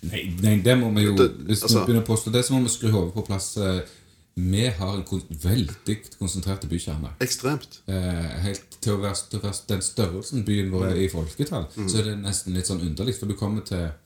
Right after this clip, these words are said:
Speaker 1: herre fred, hva var det, hva var det by var det? Jeg var på turné nylig, og så kom jeg til en by hvor jeg reagerte på så spredt bosetning. Det var Førde.
Speaker 2: Å ja.
Speaker 1: Eh, s-, Lille Førde, som er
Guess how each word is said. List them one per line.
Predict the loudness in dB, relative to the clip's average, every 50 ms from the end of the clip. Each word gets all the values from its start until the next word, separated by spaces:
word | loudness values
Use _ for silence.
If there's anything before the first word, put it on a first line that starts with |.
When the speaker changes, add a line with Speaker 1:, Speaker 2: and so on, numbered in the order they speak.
| _ _ _ _ _ -10
Speaker 1:
herre | -10 -8 -8 -8
fred, | -8 -6 -4 -6 -4 -4 -2
hva | -2
var | 0
det, | 0 0 -4 -4
hva | -4 -2
var | -2 -2
det | -2
by | -2 -2 0
var | 0 0
det? | 0
Jeg | 0 -2
var | -2 -4
på | -4 -4 -2
turné | 0 2 2 2 2 0
nylig, | 0 0 0 0 -2 -2 -4
og | -6
så | -6 -6 -4 0
kom | 0 2 2
jeg | 2 0 -4 -6
til | -4 -2 0 2 2 2 0 -2 -4 -10 -18 -18 -18 -18 _ _ _ _ _ _ -8 -4
en | -4 -2
by | 0 0 0 0 0
hvor | 2 0 2 4
jeg | 4 2 2
reagerte | 2 0 0 0 -2 -4 -4
på | -4 -4
så | -4 -4
spredt | -4 -4 -4 -4 -4 -4 -4 -4 -6 -2
bosetning. | -2 -2 -2 -2 -2 -4 -4 -4 -4 -4
Det | -2
var | -2 -4
Førde. | 0 0 0 0 0 -2 -6 -6 -6 -8 -10 -12 -6 -4
Speaker 2:
Å | -2
ja. | -2 -2 -4 -10 _ _ _ _ _ -20 -20 -20 -18 -16 -16 -12 -6 -4
Speaker 1:
Eh, | -4 -2 -2 -2 -2 -2 -4 -4 -4 -4 -4 -4 -4 -4 -6 -6 -6
s-, | -8 -8 -12 -12 -12
Lille | -12 -10 -6 -4 -4 -4 -2 -2 -4 -2
Førde, | -2 0 -2 -2 -2 -4 -4 -4
som | -2 -2 -2
er | 0 0 -2 -2 -2 -4